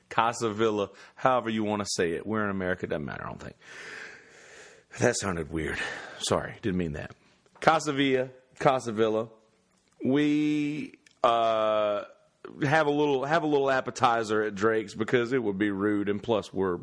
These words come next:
all giants, basically. And then we go to Casa Villa. <laughs> So Smitty, every year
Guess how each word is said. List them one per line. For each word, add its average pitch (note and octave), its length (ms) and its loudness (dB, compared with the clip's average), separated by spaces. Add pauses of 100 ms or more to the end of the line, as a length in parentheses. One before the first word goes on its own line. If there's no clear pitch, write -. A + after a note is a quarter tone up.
(220)
all F2+ 220 2
giants, F2+ 540 -2
basically. F2+ 420 -2 (800)
And G2 400 0 (1800)
then C#3 220 2
we D3+ 80 -2
go C#3 140 4
to B2+ 80 -2
Casa A#2+ 380 0
Villa. F#2 380 0
<laughs> - 40 -20 (1600)
So C3+ 280 4
Smitty, F#3 540 -2 (360)
every C#3 280 4
year A#2+ 480 0